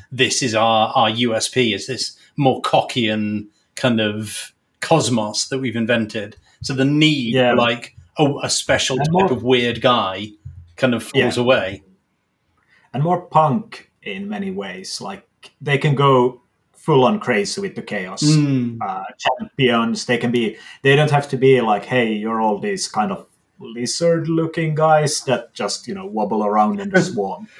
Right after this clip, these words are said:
Speaker 1: Yeah, I, I think they, yeah, I guess there's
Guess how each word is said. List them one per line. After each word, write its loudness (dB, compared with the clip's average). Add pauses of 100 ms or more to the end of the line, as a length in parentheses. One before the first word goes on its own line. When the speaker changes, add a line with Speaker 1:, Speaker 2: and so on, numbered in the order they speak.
(240)
Speaker 1:
Yeah, 2
I, -2
I 4
think -2
they, 2 (240)
yeah, 4
I 0
guess -2
there's -2